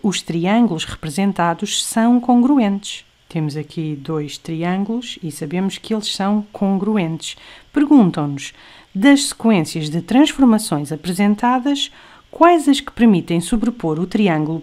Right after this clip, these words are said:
P Q R ao triângulo A B C? E temos aqui quatro sequências de transformações e proponho que comecem por parar o vídeo e tentar perceber quais destas sequências de transformações,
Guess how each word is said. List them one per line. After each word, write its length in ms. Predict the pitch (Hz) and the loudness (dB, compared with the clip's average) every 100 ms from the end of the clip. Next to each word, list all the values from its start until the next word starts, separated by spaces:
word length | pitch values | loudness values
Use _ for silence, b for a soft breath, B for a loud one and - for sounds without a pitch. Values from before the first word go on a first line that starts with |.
| - | -2
P 200 | 294 302 | 0 0
Q 360 | 302 240 214 - | 2 2 2 0
R 520 | 180 160 - 220 269 B B B | -6 -6 -6 -2 -2 B B B
ao 180 | - 269 | 2 2
triângulo 680 | - 254 220 233 247 269 - | 6 4 6 4 4 2 2
A 160 | - 269 | 2 4
B 160 | 262 277 | 6 2
C? 440 | - 269 180 156 - - | 2 2 2 -2 -10 -2
E 100 | 175 | -2
temos 280 | 175 165 165 | 0 -2 -4
aqui 340 | 170 185 175 - | -6 -8 -8 -6
quatro 500 | 185 185 190 185 - | -4 -2 -2 -6 -10
sequências 840 | - - 180 170 165 - 285 269 | -10 -4 0 0 -2 -4 -2 -2
de 120 | 175 | -4
transformações 1160 | 160 170 170 170 165 160 - 156 156 214 240 - _ | -2 -4 -2 -4 -4 -6 -6 -6 -4 -4 -4 -10 _
e 120 | 196 | -6
proponho 420 | 180 185 180 185 | -2 -4 0 0
que 100 | 202 | 0
comecem 580 | - 202 190 165 - 160 | -2 0 0 0 -4 -8
por 180 | 147 165 | -6 -10
parar 340 | - 170 151 | -6 -6 -4
o 40 | 156 | -8
vídeo 560 | - 175 208 262 294 285 | -6 -6 -2 0 0 -2
e 100 | 170 | -6
tentar 360 | 160 160 190 | -6 -2 -2
perceber 540 | 196 - 190 202 226 226 | -2 -10 -4 0 0 -2
quais 320 | - 311 311 208 | 0 2 4 2
destas 380 | 180 175 170 | -2 -4 -6
sequências 580 | - - 247 233 - 160 | -8 -2 0 0 -2 -10
de 80 | 147 | -10
transformações, 1120 | 147 165 - 170 175 180 - 226 262 302 | -8 -8 -6 -2 -2 -2 -2 2 2 0